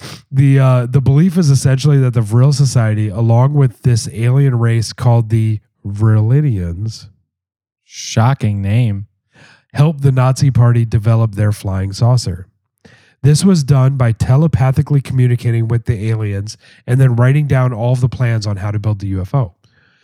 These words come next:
Speaker 1: So these super telepathic ladies all got in a room. I'm gonna assume they got naked, sat, uh, Indian style, flowed out all their super long hair,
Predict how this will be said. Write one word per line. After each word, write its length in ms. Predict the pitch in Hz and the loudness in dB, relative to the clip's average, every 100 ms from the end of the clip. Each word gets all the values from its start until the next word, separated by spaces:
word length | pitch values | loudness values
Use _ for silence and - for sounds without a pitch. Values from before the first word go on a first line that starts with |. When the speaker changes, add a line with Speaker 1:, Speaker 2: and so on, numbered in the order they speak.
| _ | _
Speaker 1:
So 260 | - 147 135 | -4 0 2
these 420 | 127 135 123 113 - | 2 0 0 -4 -8
super 420 | - 143 127 135 127 | -2 0 2 2 2
telepathic 580 | 131 123 117 113 101 | 0 0 0 0 -2
ladies 500 | 101 95 98 107 - - - | -4 -4 -4 -4 -8 -10 -2
all 340 | 113 113 113 | 2 2 2
got 240 | 110 117 | 0 -2
in 20 | 120 | -2
a 60 | |
room. 420 | 110 110 107 117 - _ _ _ _ _ - | 0 2 2 -2 -8 _ _ _ _ _ -6
I'm 60 | 160 | 0
gonna 140 | 156 | 2
assume 260 | 131 151 147 | 2 2 2
they 100 | 139 | 0
got 160 | 131 | 0
naked, 380 | 117 107 117 135 - _ _ | -2 0 -2 -4 -8 _ _
sat, 520 | - - 127 123 123 - | -8 -2 0 0 -2 -6
uh, 240 | 117 117 113 | -2 -2 -2
Indian 320 | 120 117 113 | -4 -2 -4
style, 560 | - 113 107 110 110 - | -4 -2 0 -2 -2 -8
flowed 520 | - - 127 127 127 | -20 -4 0 2 2
out 200 | 120 120 | 0 0
all 160 | 117 117 | 0 0
their 140 | 117 | -2
super 280 | - 123 127 | -2 0 0
long 240 | 117 110 | 0 -2
hair, 420 | 95 107 101 98 | -4 -4 -2 -4